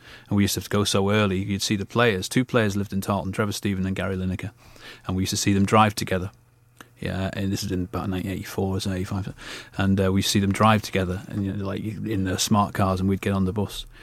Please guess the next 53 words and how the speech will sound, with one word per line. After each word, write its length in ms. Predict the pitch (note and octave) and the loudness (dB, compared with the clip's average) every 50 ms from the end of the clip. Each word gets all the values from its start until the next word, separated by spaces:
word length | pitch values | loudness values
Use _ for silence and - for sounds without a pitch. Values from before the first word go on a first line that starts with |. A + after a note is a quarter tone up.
| - - - - - | -20 -20 -20 -8 -4
And 160 | - G#2 A2 | -2 0 0
years 440 | B2 C3 C#3 C#3 C3+ B2+ A#2+ G#2+ A2+ | 4 4 6 6 6 6 4 4 2
later, 400 | A#2+ B2 B2 A2+ - F#2+ G2 G#2+ | 2 2 2 2 0 -4 -4 -6
years 400 | - G#2+ A2 A#2+ B2 B2 A#2+ G#2+ | -8 -4 0 2 2 2 4 2
and 100 | G#2+ G#2+ | 2 2
years 240 | A2 G#2+ G#2+ G2+ G2 | 2 0 0 -2 -2
later, 360 | G#2 A2 A#2 A2 - G2+ F2+ - _ - - - - - - - - | -2 -2 -2 -2 -2 -4 -6 -8 _ -20 -20 -20 -20 -14 -6 -6 -4
<coughs> 400 | - A2+ - - _ _ _ - | -4 -4 -6 -8 _ _ _ -6
I, 320 | A2+ A2+ A2 G#2+ G#2+ A2 | -2 0 2 2 4 6
uh, 260 | A2 A2+ A2 G#2+ G#2+ G2 - - _ - | 8 8 8 8 6 4 0 -10 _ -4
I 120 | - A2+ | -2 2
got 120 | A2 A#2 A2+ | 2 2 2
to 80 | - A#2 | 6 6
know 100 | B2 C3 | 6 6
Trevor 180 | - B2 A2+ | 6 4 2
Steven, 320 | A2+ - D3+ C#3 A#2+ G#2+ F#2+ - - - - - _ _ _ _ - | 2 2 2 2 2 2 -2 -6 -12 -20 -20 -20 _ _ _ _ -4
and 140 | A2 G#2 G#2 | -2 0 0
he 60 | G2+ | 0
used 100 | G2+ - | -2 -4
to 40 | G#2+ | -6
stay 180 | - - A2 | -4 -2 -2
in 80 | G2+ G2 | 0 0
my 100 | G#2 A2+ | 0 2
house, 220 | A#2+ A#2 A2 - - | 0 0 0 -2 -4
and 60 | A2 | -4
I'm 100 | G2+ G#2 | -4 -2
like, 240 | A2 G#2 B2 D3+ B2 | -2 2 2 2 4
"This 160 | B2+ C3 - | 4 2 2
is, 80 | A#2+ | 0
this 200 | - - A#2+ - | 2 0 0 2
is, 80 | A#2 G#2 | 0 -2
this, 220 | - C#3 B2+ - | 2 2 2 2
only 380 | - C3+ C#3 C#3 C#3 C3+ B2+ A#2+ | 4 6 8 8 8 8 8 8
our 180 | A#2+ B2+ A#2+ A#2 | 8 6 6 4
job 420 | G#2+ - B2 A#2+ A#2 G2+ - - - - | 4 4 4 4 4 2 0 -6 -18 -12
can 160 | - - G#2+ G#2 | -2 0 0 4
do 180 | G#2+ A2 A2 | 4 4 4
that 160 | G#2+ G2 - | 2 0 -2
kind 180 | - - F#2+ F#2+ | -6 -8 -8 -8
of 100 | F2+ F#2 | -6 -6
thing." 200 | F#2 F2+ F2+ F2+ | -6 -4 -4 -4
And 120 | F2+ F#2 | -4 -4
it, 80 | F#2 - | -6 -6
I 180 | - F#2+ F#2+ G2 | -8 -8 -6 -4
always 220 | G2 G2 F#2+ F#2 | -4 -4 -6 -4
remember 240 | - G2 F2+ F2+ F2+ | -6 -6 -6 -6 -6
that. 180 | F#2 F#2+ - - - - - - - - | -8 -8 -10 -10 -12 -20 -20 -18 -8 -4
And 120 | G#2 G2+ | -2 0
I 60 | G#2 | 4
remember 320 | A2 A2+ B2 A#2+ A#2 A#2 A2+ | 6 8 8 8 8 8 6
getting 400 | G#2 A#2 A2+ - A#2+ G#2+ A2 G#2+ | 6 4 2 2 4 4 4 4
me, 220 | A2 G#2+ G#2+ G#2+ | 4 4 2 2
um, 300 | G#2 G#2 G#2 G2+ G2 G#2 | 2 2 4 4 2 2